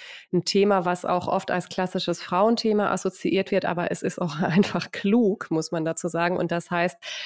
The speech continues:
sich Hilfe holen, ne? Die Familie Barbier-Müller beispielsweise steht, äh, geht ganz offen mit dem Thema Coaching um. Ähm, und das ist auch ein Bereich, äh,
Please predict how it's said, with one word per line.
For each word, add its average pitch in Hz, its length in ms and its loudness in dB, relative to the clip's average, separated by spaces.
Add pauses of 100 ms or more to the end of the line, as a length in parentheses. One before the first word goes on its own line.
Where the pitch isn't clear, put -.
(140)
sich 185 240 4
Hilfe 185 400 2
holen, 147 480 0 (100)
ne? 190 260 0 (440)
Die 175 80 4
Familie 170 440 2
Barbier-Müller 170 720 2
beispielsweise 180 800 0
steht, 175 340 -2
äh, 170 220 0
geht 175 220 0
ganz 185 220 2
offen 190 520 2
mit 175 160 2
dem 170 140 2
Thema 170 280 0
Coaching 247 600 2
um. 247 400 4 (520)
Ähm, 175 520 4 (260)
und 175 160 2
das 175 120 2
ist 202 140 -2
auch 180 200 2
ein 185 80 2
Bereich, 170 640 0
äh, 165 320 2